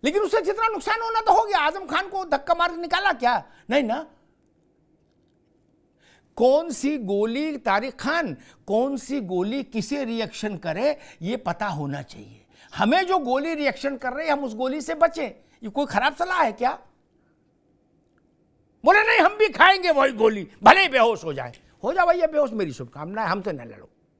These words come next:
खूब गोली खाओ, ल-, बेहोश हो। मैं चाहता हूं लोकतंत्र जागृत रहे, विपक्ष भी मजबूत रहे, लेकिन विपक्ष तो कहता है, "ना जी,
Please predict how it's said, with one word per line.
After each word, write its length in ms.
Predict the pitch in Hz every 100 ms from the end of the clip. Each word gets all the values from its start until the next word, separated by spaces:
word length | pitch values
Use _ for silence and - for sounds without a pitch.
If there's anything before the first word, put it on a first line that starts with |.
| _ _ _ _ _ _ _ _ _ _ _ _ _ _ _ _
खूब 200 | - 403
गोली 360 | 403 403 415 285
खाओ, 360 | 170 330 415 254
ल-, 340 | 214 214 196
बेहोश 440 | 170 180 165 160
हो। 200 | 120 185 220 _ _ _ _ _ _ _ _ _ _ _ _ _ 208
मैं 120 | 339
चाहता 380 | 320 254 302 339
हूं 160 | 370
लोकतंत्र 760 | 226 262 - 269 262 190 143 139 - _ _
जागृत 480 | 139 170 185 196 285
रहे, 260 | 277 226 311 - - _ _ _
विपक्ष 360 | 170 247 233 208
भी 140 | 277
मजबूत 420 | 269 214 220 277
रहे, 300 | 294 262 285 - - _ _ -
लेकिन 220 | 180 247
विपक्ष 480 | 156 185 254 - -
तो 360 | 269 233 - _ _ _ _ _ _ _ _ _ _ _ _
कहता 200 | 233 277
है, 60 | 330
"ना 160 | 277
जी, 220 | 220 247